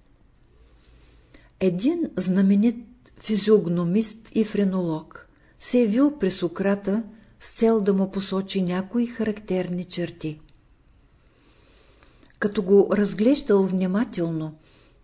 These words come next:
той му посочил ред слабости. Сократ му отговорил:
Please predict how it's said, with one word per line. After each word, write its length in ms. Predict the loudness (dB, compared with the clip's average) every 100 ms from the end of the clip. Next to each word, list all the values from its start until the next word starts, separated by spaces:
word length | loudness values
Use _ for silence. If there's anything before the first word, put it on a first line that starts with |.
| _ _ 2
той 160 | 2
му 180 | 4 0
посочил 640 | -4 -2 -2 0 2 2
ред 300 | 4 2 0
слабости. 720 | -2 0 0 -2 -8 -12 -12 -14 _ _ _ _ _ _ _ _ _ _ _ _ -16
Сократ 540 | -10 -4 0 0 -2 -20 -6
му 240 | 2 4 4
отговорил: 800 | 4 4 6 2 4 2 0